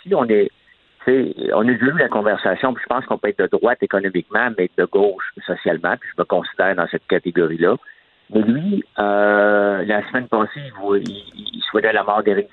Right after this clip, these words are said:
Duhaime comme le cas de Floyd. Et, euh, là, cette semaine, il aurait aimé, bien aimé ça que ce soit moi qui remplace la baleine au bout d'un, au bout d'une corde, euh, d'une grue.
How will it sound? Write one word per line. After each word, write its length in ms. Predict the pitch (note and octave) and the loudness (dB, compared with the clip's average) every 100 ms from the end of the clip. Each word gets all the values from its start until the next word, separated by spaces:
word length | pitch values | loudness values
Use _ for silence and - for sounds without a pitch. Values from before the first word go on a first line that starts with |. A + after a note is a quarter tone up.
| G2 | -2
Duhaime 240 | G#2+ A2 - | -2 -2 -4
comme 260 | G#2+ G2+ G2+ | -2 -2 0
le 240 | F#2 F2+ | 0 0
cas 260 | F2+ - G2+ - | -2 0 0 2
de 80 | F2 - | -2 2
Floyd. 440 | F#2 G#2 C3+ A#2 - - - - _ | 4 4 2 -2 -6 -20 -20 -20 _
Et, 420 | A2+ A2 G#2 G#2 G2+ | 2 4 6 6 4
euh, 120 | F#2+ | 4
là, 140 | G#2 A#2 | 2 2
cette 140 | A2+ | 0
semaine, 360 | G#2+ G#2 A2+ A#2+ G#2+ | -2 -2 0 -2 -4
il 80 | G2 | 0
aurait 220 | F#2+ G#2 G#2 | 2 2 2
aimé, 200 | G#2+ G#2 G2+ | 2 2 0
bien 120 | A2+ | 0
aimé 180 | A2+ G#2 - | 2 2 0
ça 100 | A#2+ | -2
que 60 | |
ce 100 | G2+ | -4
soit 180 | - G2+ G2+ | -2 -2 0
moi 100 | G#2 | 0
qui 120 | G2+ | 0
remplace 380 | F#2+ F#2 G#2 G2+ G2 | 0 0 0 0 0
la 60 | |
baleine 280 | F#2 F#2 G2+ | 0 0 0
au 80 | G2 - | -6 -12
bout 60 | |
d'un, 420 | F#2 F2+ E2+ E2 E2 | -6 -4 -2 -2 0
au 160 | E2+ - | 0 0
bout 80 | |
d'une 140 | G#2+ G2+ | 0 0
corde, 340 | - G#2 G2 - | 2 2 2 2
euh, 600 | F2+ F2 E2+ E2+ E2 E2 | 2 4 2 2 2 0
d'une 160 | - F#2+ | -2 -2
grue. 300 | G2 G2 A#2+ | 0 0 0